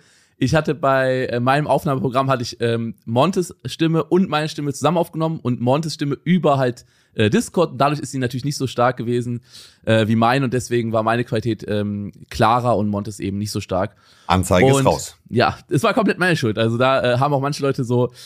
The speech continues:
Speaker 1: äh, Monte den schwarzen Peter zugeschoben. Nein, das war komplett meine Schuld, Leute. Und, äh, Ehre, dass du's, dass du's nicht, äh, rau-, erzählt hast. Ja.
Speaker 2: Ich glaube, ich hab's nicht erzählt. Ich bin, bin, oder ich bin mir relativ sicher. Ich hatte zwar ein Video auch dazu gemacht auf YouTube,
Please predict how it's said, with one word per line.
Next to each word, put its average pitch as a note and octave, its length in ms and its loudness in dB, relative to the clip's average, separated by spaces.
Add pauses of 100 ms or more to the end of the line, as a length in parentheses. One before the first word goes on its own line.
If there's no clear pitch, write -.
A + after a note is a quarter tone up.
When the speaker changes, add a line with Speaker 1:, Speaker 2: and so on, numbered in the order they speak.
(160)
Speaker 1:
äh, A#2 200 2
Monte C3 280 2
den D#3 100 0
schwarzen D3+ 260 -2
Peter D#3 200 0
zugeschoben. D3 440 -4
Nein, B2 220 2 (360)
das - 420 0
war A2+ 320 2
komplett G#2 340 -2
meine G#2+ 180 2
Schuld, A2+ 200 -4
Leute. A2+ 240 -2
Und, G#2+ 180 -4
äh, A#2 240 2
Ehre, F#3 220 0
dass A#2+ 100 0
du's, A2+ 160 -10 (160)
dass A#2+ 140 -2
du's A2+ 100 -12
nicht, C3+ 200 -4
äh, B2 260 0
rau-, - 240 0
erzählt - 320 -2
hast. - 180 -10 (240)
Ja. C#3 160 -2
Speaker 2:
Ich F#2+ 100 2
glaube, G2+ 280 4
ich F2+ 100 -6
hab's E2+ 160 -4
nicht D#2+ 100 -6
erzählt. E2 300 -4
Ich D2+ 120 -10
bin, B2+ 220 2
bin, C#3+ 120 2
oder A2 320 2
ich F#2+ 60 -4
bin G2+ 100 0
mir F#2+ 100 2
relativ F2+ 360 0
sicher. F2+ 180 0
Ich E2 80 -2
hatte A2 180 2
zwar G#2 200 2
ein F#2 120 2
Video C#3+ 300 2
auch C#3 100 -2
dazu C3+ 320 -2
gemacht B2+ 300 -2
auf - 240 -2
YouTube, B2+ 320 0